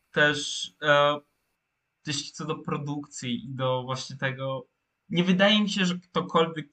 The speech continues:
inny w Polsce byłby w stanie właśnie tak przenieść też te zachodnie bity, mimo tego, że mówisz, no są tam może trochę gorsze, ale to jednak też działa na to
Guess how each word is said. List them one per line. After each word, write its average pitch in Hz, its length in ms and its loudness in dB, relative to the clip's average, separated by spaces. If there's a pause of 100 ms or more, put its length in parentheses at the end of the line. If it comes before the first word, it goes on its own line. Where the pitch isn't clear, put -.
inny 147 340 0
w 139 140 -8
Polsce 135 440 -2
byłby 123 260 -6
w 120 60 -10
stanie 127 200 -4
właśnie 127 240 -10
tak - 240 4
przenieść 131 520 -2
też 135 260 -6
te 131 160 -4
zachodnie 131 540 -2
bity, 131 360 -6
mimo 127 220 -6
tego, 135 200 -6
że 139 100 -6
mówisz, 135 320 -10
no 135 100 -8
są 135 360 -6
tam 123 240 -4 (200)
może 135 260 -4
trochę 143 240 -12
gorsze, 135 360 0
ale 147 120 0
to 175 100 -4
jednak 160 380 -4 (260)
też 185 180 6
działa 165 280 8
na 156 100 6
to 147 380 -4